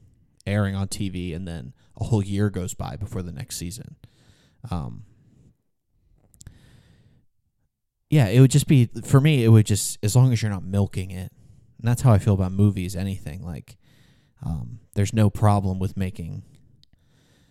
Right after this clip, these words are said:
three Fast and Furious movies, but when you make Fast and Furious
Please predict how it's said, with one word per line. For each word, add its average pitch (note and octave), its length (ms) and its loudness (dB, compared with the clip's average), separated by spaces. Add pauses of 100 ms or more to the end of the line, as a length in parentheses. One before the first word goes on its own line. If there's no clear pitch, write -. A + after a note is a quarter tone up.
(160)
three A2 360 0
Fast F#2+ 360 -2
and F#2+ 100 -6
Furious F#2+ 420 -4
movies, G2 280 -6
but F#2+ 100 -2
when G2 160 -4
you G2 100 -4
make G2 180 -6
Fast G2 300 -4
and F#2+ 120 -6
Furious F#2+ 500 -4